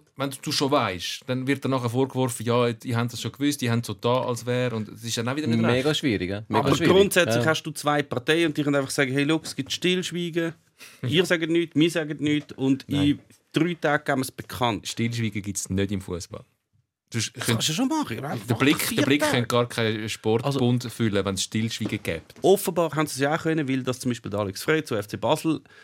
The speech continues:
Speaker 3: äh, wechselt, ist nicht so, dass sie nach dem Schlusspfiff anfangen haben zu verhandeln. Sie haben offenbar schon wochenlang
Speaker 1: Natürlich.
Speaker 3: verhandelt.
Speaker 1: Ja.
Speaker 3: Und das ist ja auch, das hat man auch geschafft, um es nicht rauszutrompeten. Müsste man schon schaffen.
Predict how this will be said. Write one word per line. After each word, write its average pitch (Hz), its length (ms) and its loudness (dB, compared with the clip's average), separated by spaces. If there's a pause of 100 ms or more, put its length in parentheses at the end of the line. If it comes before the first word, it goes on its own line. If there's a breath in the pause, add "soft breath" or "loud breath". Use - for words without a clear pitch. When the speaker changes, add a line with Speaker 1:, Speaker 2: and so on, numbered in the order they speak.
(160 loud breath)
Speaker 3:
äh, 127 260 2
wechselt, 120 560 -2
ist 151 220 0
nicht 147 240 4
so, 147 180 0
dass 139 220 -4
sie 147 260 -2 (240)
nach 139 300 4
dem 156 100 2
Schlusspfiff 139 800 -4
anfangen 123 480 2
haben 120 160 0
zu - 40 -18
verhandeln. 104 500 0
Sie 104 160 0
haben 127 160 2
offenbar 117 400 -2
schon 110 180 -2
wochenlang 147 460 4
Speaker 1:
Natürlich. 147 180 0
Speaker 3:
verhandelt. 110 500 0 (120)
Speaker 1:
Ja. 120 180 -6 (120)
Speaker 3:
Und 120 240 -4
das 139 120 2
ist 135 80 -6
ja 131 240 0
auch, 143 100 -2
das 123 120 -2
hat 127 100 -2
man 127 160 0
auch 143 60 -6
geschafft, - 400 0
um 139 80 2
es 131 100 -2
nicht 131 140 2
rauszutrompeten. 131 960 -2 (1300)
Müsste 143 220 4
man 135 80 0
schon 151 140 2
schaffen. 139 100 2